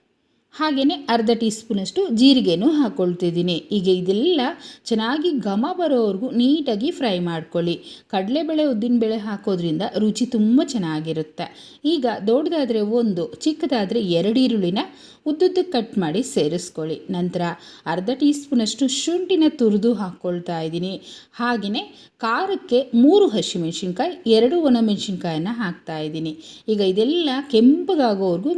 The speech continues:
ಮಿಕ್ಸ್ ಮಾಡಬೇಕು. ನೋಡಿ, ಈರುಳ್ಳಿ ನಾವು ಸ್ವಲ್ಪ ದೊಡ್ಡದಾಗೆ ಕಟ್ ಮಾಡಿ ಹಾಕಬೇಕು. ಏಕೆಂದರೆ ಈ ಕುರ್ಮಾದಲ್ಲಿ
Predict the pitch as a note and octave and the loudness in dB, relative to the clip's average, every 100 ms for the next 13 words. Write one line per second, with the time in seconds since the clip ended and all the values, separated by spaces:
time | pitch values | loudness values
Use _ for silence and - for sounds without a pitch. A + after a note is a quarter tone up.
0 | D4+ A3 - G3 F3 D#3+ D#3+ D#3+ E3 D#3 | 0 0 -4 -4 -2 -2 -2 -2 -2 -2
1 | - - _ _ _ _ _ - B3+ C#4+ | -4 -16 _ _ _ _ _ -4 0 0
2 | - B3+ D#4 E4+ D#4 C4 G3+ A3 C#4 G3 | 2 4 4 4 2 2 0 -2 -2 2
3 | F#3 A3 C4+ G#3 G3+ G#3+ A#3 G#3+ B3+ C4 | 2 2 2 4 4 4 4 2 0 -2
4 | - G3+ F#3 G3 F3+ E3+ - D#3+ - - | -2 -2 0 -2 -4 -8 -8 -6 -6 -4
5 | G3 G3+ B3+ A3 A#3 F#4 - - - F4+ | -4 0 2 2 0 -4 -8 -20 -2 0
6 | F#4 D#4 C#4+ D4+ C4 A3+ B3 | 2 2 4 4 4 0 0